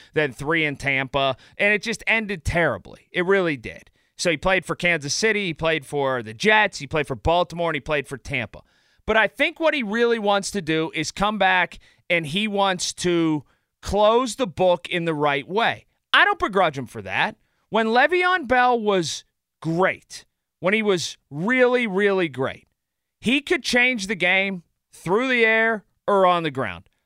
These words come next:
There is no question about that. I mean, he could absolutely change it. Will he ever be back to that?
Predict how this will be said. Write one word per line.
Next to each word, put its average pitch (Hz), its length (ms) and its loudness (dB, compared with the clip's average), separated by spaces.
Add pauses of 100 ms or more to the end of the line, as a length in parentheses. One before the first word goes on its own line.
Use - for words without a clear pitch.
(100)
There 196 300 4
is 165 320 0
no 233 600 4 (200)
question 185 800 -2 (140)
about 139 600 0
that. 95 280 -6 (460)
I 180 160 4
mean, 170 240 0
he 202 240 -2
could 180 260 -4 (140)
absolutely 202 880 0
change 120 380 -4
it. - 80 -20 (220)
Will 202 180 2
he 202 120 0
ever 226 240 2
be 277 140 0
back 240 300 4
to 240 120 -2
that? 226 320 0